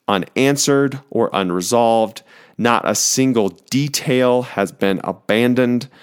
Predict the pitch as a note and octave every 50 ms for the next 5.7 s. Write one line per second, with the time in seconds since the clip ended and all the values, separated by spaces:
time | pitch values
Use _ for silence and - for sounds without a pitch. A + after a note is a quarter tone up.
0 | - - - _ _ _ - G#2 B2 A#2+ A2 G#2 - - - - D3+ C#3 C#3 C#3
1 | C#3 C3+ C3 C#3 C#3 C#3 - - - - A#2 A#2 A2+ G#2+ G#2 G2+ G2 F#2+ F#2+ -
2 | - - G2+ G2+ G2+ G2+ G2 - - - - G2+ F#2+ G2+ F#2+ E2+ D#2+ E2+ D#2+ C#2+
3 | - - - F#2 F2 F2+ F#2+ F#2 F2+ - E2 C#2 - - - - - _ _ _
4 | - - - _ _ _ - G#2 G#2 G2+ A2 A2+ A2 G#2 - - A#2+ D3 E3 E3+
5 | C#3+ A2 G2 G2 F2+ E2+ D#2 F2 E2+ A2 - - - -